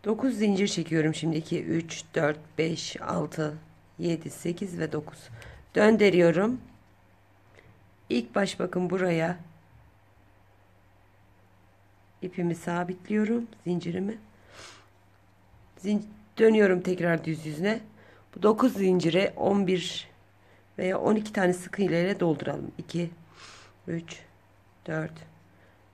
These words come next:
beş, altı, yedi, sekiz, dokuz, on,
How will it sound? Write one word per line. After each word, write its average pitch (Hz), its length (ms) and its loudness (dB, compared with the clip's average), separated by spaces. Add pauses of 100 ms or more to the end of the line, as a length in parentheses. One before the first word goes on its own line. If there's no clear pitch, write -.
(140)
beş, - 460 -8 (1040)
altı, 160 520 -8 (500)
yedi, 160 400 -10 (1040)
sekiz, - 680 -12 (680)
dokuz, 180 380 -10 (1120)
on, 185 340 -2